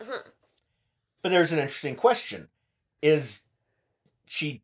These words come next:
Speaker 2: flipped over to the opposite?
Speaker 1: Or was she always?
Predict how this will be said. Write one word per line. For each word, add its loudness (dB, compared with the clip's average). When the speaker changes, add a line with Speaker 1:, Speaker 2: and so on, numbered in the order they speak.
Speaker 2:
flipped -2
over 2
to -6
the -6
opposite? 0
Speaker 1:
Or -4
was -4
she -12
always? -12